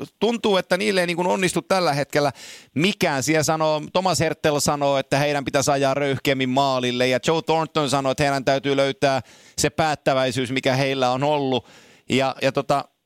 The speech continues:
mä, mä tuossa aamulla, kun heräsin, niin mä selailin, selailin Twitteriä lävitte, niin, niin löytyi Drew Dowdin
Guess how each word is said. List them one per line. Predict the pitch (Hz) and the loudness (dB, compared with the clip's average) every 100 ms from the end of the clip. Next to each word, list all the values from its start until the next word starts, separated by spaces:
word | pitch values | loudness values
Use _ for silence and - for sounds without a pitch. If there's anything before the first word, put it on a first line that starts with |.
| _ _ _ 127 | _ _ _ -4
mä, | 170 196 | -2 -2
mä | 180 | -2
tuossa | 185 208 214 | 0 0 0
aamulla, | 254 240 190 | 0 0 0
kun | 185 | 0
heräsin, | 185 220 190 151 | 2 2 2 0
niin | 143 | 0
mä | 143 143 | 0 -2
selailin, | - 170 180 165 156 143 _ | 0 0 2 0 -2 -4 _
selailin | 147 175 175 165 156 - _ - | -2 0 2 0 -2 -6 _ -4
Twitteriä | 214 - - 147 123 113 - _ _ _ - - - | -4 -4 -2 -2 0 -2 -4 _ _ _ -20 -18 -4
lävitte, | 127 170 160 - - | 0 0 -2 -4 -2
niin, | 123 123 - - - _ - | 0 -2 -4 -20 -20 _ -4
niin | 135 135 - _ _ _ _ _ _ _ _ - | -2 -2 -8 _ _ _ _ _ _ _ _ -2
löytyi | 196 190 - | 0 -2 -2
Drew | 277 240 | 0 2
Dowdin | 196 226 175 143 | 0 2 0 0